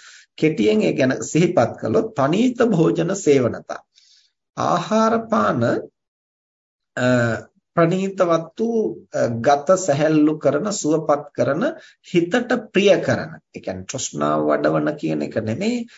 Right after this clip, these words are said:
තමන්ගේ මනසට, අ, ප්‍රිය ඇති කරන ආහාර පාන ලැබීම. ඊළඟට උතු සුඛ සේවනතා. ඍතු වශයෙන් අධික සීතල, අධික උෂ්ණය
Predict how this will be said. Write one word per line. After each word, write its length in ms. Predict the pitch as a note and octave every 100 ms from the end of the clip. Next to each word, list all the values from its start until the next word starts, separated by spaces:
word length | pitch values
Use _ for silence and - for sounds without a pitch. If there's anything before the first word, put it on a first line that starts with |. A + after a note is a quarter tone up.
| _
තමන්ගේ 420 | - D#3+ E3+ E3 D#3+
මනසට, 600 | B2+ C3 D3 - E3 -
අ, 600 | G3 D#3 - - - B2+ -
ප්‍රිය 240 | - F#3 C#4
ඇති 460 | - G3+ - F3
කරන 340 | - D3 C#3+ F#3
ආහාර 680 | D4+ - F3 E3 E3 D#3 D3
පාන 300 | - B2+ A#2+ G#3 A4 - _ C3
ලැබීම. 480 | D3 C3+ A2 F2 - _ _ _ - - _ -
ඊළඟට 500 | G3 G3+ G#3 G#3 -
උතු 260 | E3 - B3+
සුඛ 300 | - F3 A3+
සේවනතා. 800 | A3 E3 D3 B2 A2 G#2+ E2 A1+ - _ _ -
ඍතු 340 | D3+ - D4
වශයෙන් 520 | C#4+ A3 - C3 D3 - - _
අධික 460 | A#2 C3+ F3+ G#3+ - A3+
සීතල, 500 | A3 F3+ E3+ - G#3+
අධික 460 | C#3+ C3+ E3+ -
උෂ්ණය 520 | G3 F3+ - - E3